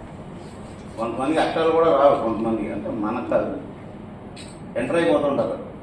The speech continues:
వాళ్ళకి ఏ తప్పు, చిన్న చిన్న తప్పులు చేసేస్తుంటారు.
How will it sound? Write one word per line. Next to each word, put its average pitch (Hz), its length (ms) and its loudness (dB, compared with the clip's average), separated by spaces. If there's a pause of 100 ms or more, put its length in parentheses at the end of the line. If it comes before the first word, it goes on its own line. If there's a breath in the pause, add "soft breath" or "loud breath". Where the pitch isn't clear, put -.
(540)
వాళ్ళకి 123 280 -4
ఏ 156 80 4 (160)
తప్పు, 123 340 0 (420)
చిన్న - 180 -4
చిన్న 135 180 -2
తప్పులు 135 280 -4
చేసేస్తుంటారు. 107 500 -2